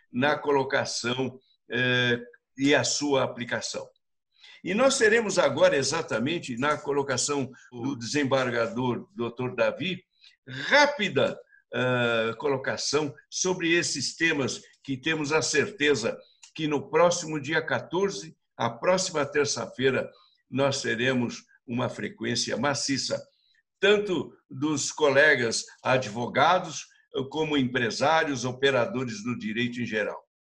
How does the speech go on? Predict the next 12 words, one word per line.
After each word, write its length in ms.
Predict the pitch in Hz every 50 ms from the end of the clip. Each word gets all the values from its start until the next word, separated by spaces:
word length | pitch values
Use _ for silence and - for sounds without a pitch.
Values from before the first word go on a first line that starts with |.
| _ _ _
Doutor 420 | - 143 170 180 175 180 196 202 190
Davi, 400 | - 147 123 - 127 147 165 - _ _ _ -
uma 240 | 135 143 151 151 139
boa 300 | 127 131 165 170 151 139
noite, 460 | 131 139 156 165 156 - - 131 - _ _ _ _ _ _ _ _ _ _ _ _ _ -
a, 480 | - 131 131 127 120 113 110 117 123 123
a 40 | 120
sua 580 | - - - 143 147 139 135 127 113 - - - - _ _ _ _ _ -
boa 340 | - 107 123 143 143 135 117
vida, 320 | 95 113 143 147 131 135
como 280 | 120 123 139 135 123 110
sempre, 500 | - - - 127 123 120 120 113 98 -